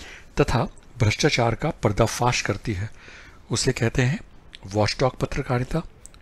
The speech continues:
वैकल्पिक पत्रकारिता, एडवोकेसी पत्रकारिता या खोजी पत्रकारिता। तो बच्चों, इसे कहते हैं वॉचडॉग पत्रकारिता। पत्रकारिता का तात्पर्य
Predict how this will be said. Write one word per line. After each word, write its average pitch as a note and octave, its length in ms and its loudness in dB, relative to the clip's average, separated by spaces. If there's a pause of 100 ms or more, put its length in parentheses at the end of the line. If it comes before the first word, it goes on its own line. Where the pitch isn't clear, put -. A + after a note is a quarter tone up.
(120)
वैकल्पिक G#2+ 720 2
पत्रकारिता, B2+ 640 0 (480)
एडवोकेसी D3+ 540 4
पत्रकारिता A#2+ 760 0 (140)
या A#2+ 120 4
खोजी B2+ 420 4
पत्रकारिता। G#2 720 -4 (380)
तो A2 60 -8
बच्चों, G#2+ 240 -2
इसे A#2+ 160 0
कहते G#2+ 300 -2
हैं D3+ 200 0 (600)
वॉचडॉग G#2 960 0 (240)
पत्रकारिता। G#2 680 -4 (2500)
पत्रकारिता F3 600 6
का E3+ 140 2
तात्पर्य B2+ 600 4